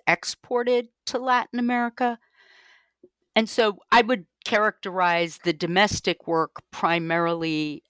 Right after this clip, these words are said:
as a goodwill effort, and,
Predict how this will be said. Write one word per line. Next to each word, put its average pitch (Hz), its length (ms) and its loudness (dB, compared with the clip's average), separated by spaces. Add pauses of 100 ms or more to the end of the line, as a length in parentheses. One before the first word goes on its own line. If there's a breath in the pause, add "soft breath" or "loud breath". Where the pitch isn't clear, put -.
(140)
as 165 180 0
a 160 100 0
goodwill 156 880 -2 (260)
effort, 240 400 -2 (840)
and, 170 480 -4